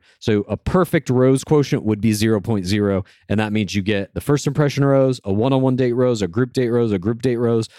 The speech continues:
a one-on-one date rose, a group date rose, and then you have to get some kind of specialty rose in hometowns, 'cause hometowns are always rose ceremonies,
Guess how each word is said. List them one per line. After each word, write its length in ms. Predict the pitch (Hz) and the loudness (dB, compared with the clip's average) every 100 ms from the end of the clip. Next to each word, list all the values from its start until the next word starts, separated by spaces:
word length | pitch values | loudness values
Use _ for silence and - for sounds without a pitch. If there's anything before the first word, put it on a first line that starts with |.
| - | -10
a 80 | - | -4
one-on-one 460 | 95 120 131 127 120 | 0 2 2 2 0
date 160 | 120 | 0
rose, 260 | 113 113 104 | 0 0 0
a 60 | 92 | -2
group 300 | 98 117 104 | -2 -2 0
date 180 | 120 | 0
rose, 400 | 110 113 110 107 - _ _ | 0 0 0 -2 -6 _ _
and 240 | 98 101 92 | -2 0 2
then 420 | 120 120 120 120 - - | 2 2 2 0 -4 -2
you 140 | 101 | 0
have 160 | 120 110 | 2 0
to 80 | 113 | -2
get 160 | 113 | -2
some 160 | - 110 | -2 -2
kind 220 | 139 135 | 0 0
of 40 | |
specialty 600 | 127 - 151 151 135 135 | -2 0 0 0 0 2
rose 260 | 117 120 117 | 4 4 2
in 120 | 117 | 2
hometowns, 680 | 135 143 135 123 110 110 - _ _ | 2 2 0 0 0 -2 -6 _ _
'cause 160 | 101 98 | -2 0
hometowns 400 | 123 120 123 123 | 0 0 0 0
are 100 | 110 | 0
always 300 | 107 117 113 | 2 2 2
rose 240 | 127 131 | 2 2
ceremonies, 640 | - 110 104 101 104 104 | 0 0 2 2 2 0